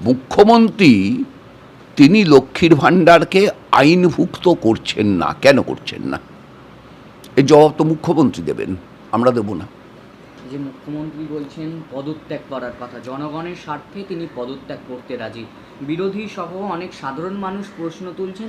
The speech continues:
Speaker 2: "তাহলে দেরি কেন?" মানে, তার কি সেই যে কথা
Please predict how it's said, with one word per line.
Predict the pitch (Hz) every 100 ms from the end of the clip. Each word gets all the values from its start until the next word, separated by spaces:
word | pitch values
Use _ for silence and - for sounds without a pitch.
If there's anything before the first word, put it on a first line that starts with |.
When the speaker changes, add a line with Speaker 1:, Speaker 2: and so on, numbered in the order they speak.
| 214
Speaker 2:
"তাহলে | 165 170 170
দেরি | 135 131 131
কেন?" | 127 107 104 - - -
মানে, | 135 139 139 -
তার | 139 139 175 196
কি | 196 -
সেই | 175 185 196 175
যে | 196 190
কথা | 143 143 151 123 131